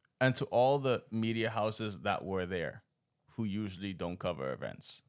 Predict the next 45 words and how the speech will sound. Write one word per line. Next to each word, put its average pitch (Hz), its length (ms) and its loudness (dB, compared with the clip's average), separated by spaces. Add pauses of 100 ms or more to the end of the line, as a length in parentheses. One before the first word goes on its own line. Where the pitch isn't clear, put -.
(300)
and 92 120 -4
that's 78 180 -2
just 87 220 -8
reality. 64 500 -6 (360)
It's - 220 -6
not 98 280 2
even 92 340 -4 (680)
throwing, 85 340 0 (360)
like, 82 160 -2
a 85 60 -2
jab. 76 380 -4
It 95 100 -10
just - 260 -6
doesn't 95 240 -2
happen. 92 320 -4 (520)
This 139 200 4
was 123 100 -2
the 101 100 2
happiest 101 480 -2
time. 98 280 -2 (960)
With 131 180 6
the, 143 80 6
all 175 280 6
the, 196 140 4
like, 135 260 2 (180)
usually 320 460 4
a 247 60 6
sporting 214 420 4
event 220 300 2
is 143 160 2
pretty 208 280 4
clear 196 340 0
cut, 170 300 2
no 143 280 6
drama. 135 420 2
This, 117 220 -2 (520)
they 120 160 4
were 120 140 4
the, 107 100 0
having 107 360 0
the 92 80 -4
time 101 480 -4
of 92 220 -4
their 95 180 -2
lives 85 880 -4